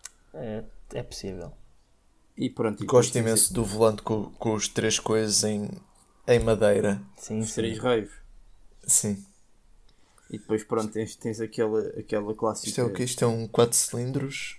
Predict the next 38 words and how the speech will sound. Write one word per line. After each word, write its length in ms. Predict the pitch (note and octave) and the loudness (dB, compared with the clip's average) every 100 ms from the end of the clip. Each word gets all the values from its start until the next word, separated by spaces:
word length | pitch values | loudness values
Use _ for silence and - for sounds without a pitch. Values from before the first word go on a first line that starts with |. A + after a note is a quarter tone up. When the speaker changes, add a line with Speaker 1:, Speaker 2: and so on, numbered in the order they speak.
| - | -14
Speaker 2:
mil 260 | A#2+ A#2+ A2+ | -10 -6 -6
e 60 | A2 | -6
seiscentos 560 | - G#2+ - G#2 G2 | -6 -6 -6 -8 -10
com 140 | - G#2 | -12 -10
cento 300 | - A2 - | -8 -8 -8
e 40 | |
sete 280 | - F2+ - | -8 -8 -8
cavalos. 440 | A2 G2+ F#2 - - - - - - - - - - - - - - - - - | -8 -6 -6 -8 -12 -16 -18 -20 -20 -20 -20 -20 -20 -18 -18 -20 -20 -20 -18 -6
Speaker 1:
De 160 | C3+ D#3 | 0 4
Speaker 2:
Isto 180 | - | 4
é 40 | C#4+ | 6
Speaker 1:
setenta 280 | D#3 D#3 E3+ | 4 6 6
e 60 | |
três. 460 | D#3+ C#3 C3+ A2+ - - - - - _ - _ _ - | 8 8 8 4 -4 -12 -14 -18 -20 _ -20 _ _ -18
Speaker 2:
Isto 180 | - - | -12 -2
deve 200 | D#3 D3+ | -2 -2
andar 240 | D3+ D3 | -2 -2
benzinho, 420 | D3 D3+ D3 B2+ | -2 -6 -6 -8
pá. 220 | - - - - - - - | -8 -14 -20 -20 -20 -20 -6
Mas, 500 | - E3+ A#2 F2+ - - - _ _ _ _ _ - - - - - | 0 2 2 -2 -10 -20 -20 _ _ _ _ _ -20 -14 -12 -10 -8
uma 220 | - D3 D3 | -4 -2 0
coisa 280 | D3 C3 A#2+ | 0 -2 -2
que 120 | A#2 | 0
eu 60 | |
acho 160 | G#2+ - | -2 -2
que, 120 | A2 G2 | -6 -8
que 120 | - | -4
eu 40 | F#2 | -4
acho 140 | - - | -4 -6
que 40 | |
a 40 | |
Alfa 180 | G#2 - | -6 -4
Romeo 240 | A2+ A#2+ A2+ | -4 -4 -6
sempre 260 | - G#2+ | -8 -8
fez 160 | - G#2+ | -6 -6
e 80 | G#2+ | -6
fez 240 | - A2 | -4 -4
bem 280 | A2 A#2 | -4 -8